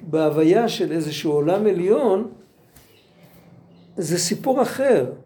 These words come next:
הבנה זו הבנת קודש, ההשגה אשר בקרבו, המשכת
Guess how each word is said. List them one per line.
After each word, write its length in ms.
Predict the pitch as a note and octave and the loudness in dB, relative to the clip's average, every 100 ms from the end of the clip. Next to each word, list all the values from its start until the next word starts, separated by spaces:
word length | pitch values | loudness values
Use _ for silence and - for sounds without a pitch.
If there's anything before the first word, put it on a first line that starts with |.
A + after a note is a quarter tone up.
| _ _ _ _ _ _ _ _ | _ _ _ _ _ _ _ _
הבנה 460 | G3 D#3 E3+ G#3+ B3+ | 0 2 4 4 2
זו 160 | A#3 A3+ | 4 2
הבנת 420 | G3 G#3 A#3 A#3 | 2 0 -2 -4
קודש, 920 | - C4 D4 A#3+ G3 G#3 - - - _ _ _ - | -6 -2 -2 2 2 2 -4 -14 -18 _ _ _ -6
ההשגה 720 | F#3+ F#3 - E3+ F3+ D#4+ D4+ | -2 0 0 2 4 4 2
אשר 280 | - A#3+ G#3 | 0 2 2
בקרבו, 920 | F3 F3 F#3 D#3+ D3+ D3 D3 F3 G#3 - _ _ _ _ _ - - | 2 -2 0 0 0 0 0 -2 -6 -14 _ _ _ _ _ -20 -8
המשכת 760 | F3+ F3 - G3 - C#4 C4+ | -4 -2 0 0 0 0 0